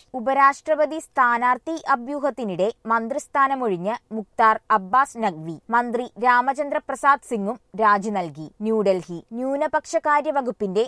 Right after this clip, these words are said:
ചുമതല വഹിച്ചിരുന്ന ബി ജെ പിയുടെ മുസ്ലിം മുഖമായ മുക്താർ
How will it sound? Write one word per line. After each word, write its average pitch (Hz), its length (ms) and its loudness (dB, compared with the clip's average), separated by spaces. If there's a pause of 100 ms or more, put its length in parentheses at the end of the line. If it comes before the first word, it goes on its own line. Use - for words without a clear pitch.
ചുമതല 254 420 0
വഹിച്ചിരുന്ന 269 600 -4 (140)
ബി 226 180 -6
ജെ 233 180 -8
പിയുടെ 214 400 -2 (140)
മുസ്ലിം 269 400 -4
മുഖമായ 214 440 0 (280)
മുക്താർ 220 420 -2